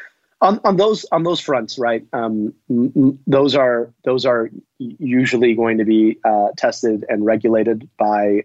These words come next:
um, the, the public health infrastructure that regulates these things. And if you wanna take some juices and you just wanna drink juice for a couple days, um, that's fine.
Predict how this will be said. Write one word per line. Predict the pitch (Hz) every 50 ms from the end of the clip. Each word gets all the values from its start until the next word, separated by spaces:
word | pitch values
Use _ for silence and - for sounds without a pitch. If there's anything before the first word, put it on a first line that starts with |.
| - -
um, | 110 104 104 101 101 101 104 -
the, | - 113 104 104 113 - _ -
the | - -
public | - 123 110 107 -
health | - 107 -
infrastructure | - 110 - - 113 - - 117 107 - - 120
that | 104 104 95
regulates | 101 104 - 113 117 113 -
these | - 127 117 - -
things. | 127 127 131 131 - _ _ _ - - - _ -
And | 135 135
if | 131 135
you | - 156 147 151
wanna | 170 156 135
take | 165 151 131
some | - 139
juices | 123 135 147 143 - 147 156 143 117
and | 117 113 113 110 -
you | 120
just | 113 117 - -
wanna | 135 120 113
drink | 107 185 175 147
juice | - 131 127
for | - 139 123
a |
couple | - 120 117 123
days, | 123 127 123 123 120 113 - - _ _ _ _ _ _ -
um, | 117 110 110 107 -
that's | - 143 143
fine. | - 143 131 147 160